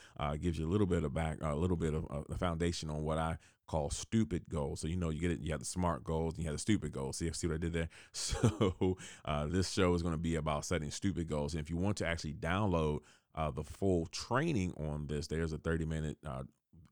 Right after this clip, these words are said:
audio training that I did on this. You can go ahead and download that. You can simply,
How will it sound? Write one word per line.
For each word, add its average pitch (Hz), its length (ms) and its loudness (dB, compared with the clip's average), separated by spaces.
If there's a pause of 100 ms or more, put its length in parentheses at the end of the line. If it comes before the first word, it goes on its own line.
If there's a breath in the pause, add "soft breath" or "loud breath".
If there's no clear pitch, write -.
(140)
audio 90 360 4
training 76 340 -2
that 71 80 -2
I 71 100 -2
did 78 320 -2
on 92 260 2
this. 76 260 0 (280 loud breath)
You 120 120 2
can 127 100 0
go 107 120 8
ahead 87 100 6
and 73 80 -2
download 82 400 4
that. 76 220 0
You 73 60 -4
can 80 140 -2
simply, 78 500 -2